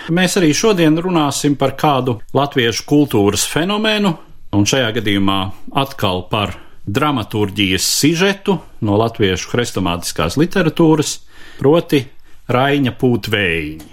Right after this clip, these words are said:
Mūsu iepriekšējā sarunā, kurā Grigorijs arī piedalījās, mēs sarunājāmies par Rudolfu Blaumani, par skroderdienām Silmačos, un, uh, Raiņa pūtvējiņi ir...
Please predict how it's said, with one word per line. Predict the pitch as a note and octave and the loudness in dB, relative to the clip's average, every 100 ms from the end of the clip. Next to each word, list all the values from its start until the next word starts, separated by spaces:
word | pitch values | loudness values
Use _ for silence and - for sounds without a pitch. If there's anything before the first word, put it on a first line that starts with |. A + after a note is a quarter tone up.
| - | -14
Mūsu | - C3 D3 D3 | 0 2 2 2
iepriekšējā | G3+ G3+ F3 - F3 D#3+ | 0 0 -2 2 2 2
sarunā, | - E3 C#3+ B2+ A2 | 2 2 2 0 0
kurā | A#2 G2 F2+ E2+ - | 0 0 0 -2 -4
Grigorijs | B2+ A2+ A2 F2+ F2+ F2+ D#3 | -4 -2 2 2 2 2 2
arī | E3 C#3+ | 2 2
piedalījās, | E3 C#3+ B2+ B2 A#2 A2+ G#2+ - - - - | 0 2 2 2 2 0 -4 -8 -12 -20 -20
mēs | - G#2 G#2 G2+ - | -2 2 2 0 -4
sarunājāmies | - B2 G2+ F#2+ F2+ F2 F2 F2+ F2+ | -2 0 0 0 0 0 -2 -2 -2
par | - F#2 | 0 2
Rudolfu | A2+ G2+ E2+ E2 F#2+ | 2 2 2 0 -2
Blaumani, | D#2+ A#2+ E3+ F#3+ F#3 F3+ E3 - | 0 0 0 -2 0 0 -2 -6
par | - F2+ F#2+ | -2 -2 -2
skroderdienām | - - - A2 G2 F2 E2+ F2 F2 E2 | -6 -8 0 2 2 -2 -2 -2 -2 -4
Silmačos, | - B2+ E3 F3 - E3 D3+ - - | 0 0 2 -2 0 2 0 -6 -4
un, | - B2 B2 B2 A#2+ | 2 4 4 4 4
uh, | A#2+ A2+ G2+ - - - - | 2 -2 -6 -16 -20 -20 -16
Raiņa | - G#2+ B2+ C#3+ D3+ C3 G#2 F#2 | -6 0 2 2 0 0 -2 -6
pūtvējiņi | - A2+ G#2 A2+ A#2+ C#3 C#3+ A2+ G2 G2+ - | -2 0 2 2 2 2 0 0 0 0 2
ir... | A#2+ | 2